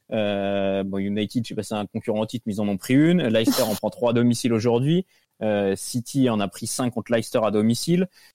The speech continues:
Donc finalement, euh, voilà, on voit que toutes les équipes sont pas au point et que, bon, celle-là, on la perd. C'est dommage parce que, euh, on aurait pu creuser l'écart sur City,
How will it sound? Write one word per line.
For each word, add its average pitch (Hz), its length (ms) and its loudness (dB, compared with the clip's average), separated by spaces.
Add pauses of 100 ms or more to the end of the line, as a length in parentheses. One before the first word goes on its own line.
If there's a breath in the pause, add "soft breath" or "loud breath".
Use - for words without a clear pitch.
(140)
Donc 107 200 -4
finalement, 139 760 4
euh, 110 360 6
voilà, 127 240 4
on 110 100 -2
voit 107 140 0
que - 80 -20
toutes 104 220 -8
les 110 180 -4
équipes 120 240 -8
sont 113 120 -6
pas 113 120 0
au 120 80 2
point 160 240 -2
et 110 160 2
que, 110 400 0 (160)
bon, 95 180 -12
celle-là, 104 300 -2
on 110 40 0
la 101 120 2
perd. 135 400 -2
C'est 117 160 -4
dommage 127 420 0
parce 98 220 -8
que, 110 200 -4 (480)
euh, 101 200 -6
on 101 80 -6
aurait 98 140 -4
pu 107 120 -12
creuser 113 300 -2
l'écart 113 240 -2
sur - 160 -6
City, 151 420 -4